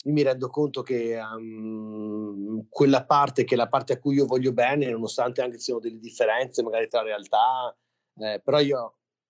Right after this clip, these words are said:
nutro comunque sempre un sentimento positivo rispetto a queste, a queste, a, a queste realtà, appunto. Probabilmente Ge-, Ge-,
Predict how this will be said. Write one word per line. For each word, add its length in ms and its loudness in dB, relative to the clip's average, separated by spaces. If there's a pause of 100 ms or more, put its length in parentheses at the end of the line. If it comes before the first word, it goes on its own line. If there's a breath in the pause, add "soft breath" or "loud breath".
(440)
nutro 420 2
comunque 340 -4
sempre 760 -4 (300)
un 120 -6
sentimento 600 -4
positivo 600 -6
rispetto 320 -4
a 40 -4
queste, 320 -2
a 120 -8
queste, 400 -6
a, 380 -8
a 40 -6
queste 300 0
realtà, 480 2
appunto. 580 -6 (680 soft breath)
Probabilmente 680 4
Ge-, 480 -6
Ge-, 260 0